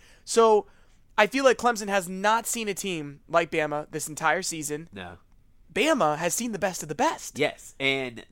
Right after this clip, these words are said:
Speaker 2: that's what people are forgetting, that Bama has to, has to play Au-, they play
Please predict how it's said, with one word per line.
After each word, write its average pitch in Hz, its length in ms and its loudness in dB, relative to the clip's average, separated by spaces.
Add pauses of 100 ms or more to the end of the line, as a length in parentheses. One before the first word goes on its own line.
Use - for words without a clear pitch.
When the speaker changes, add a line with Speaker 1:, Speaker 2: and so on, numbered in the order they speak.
Speaker 2:
that's 208 140 -2
what 226 80 -10
people 208 220 -2
are 131 60 0
forgetting, 151 480 -6 (420)
that 135 300 -2
Bama 233 280 -4
has 196 200 -8
to, 139 120 -16 (340)
has 147 180 -10
to 131 80 -10
play 113 400 -6 (120)
Au-, 131 260 -4
they 160 180 -4
play 147 160 -4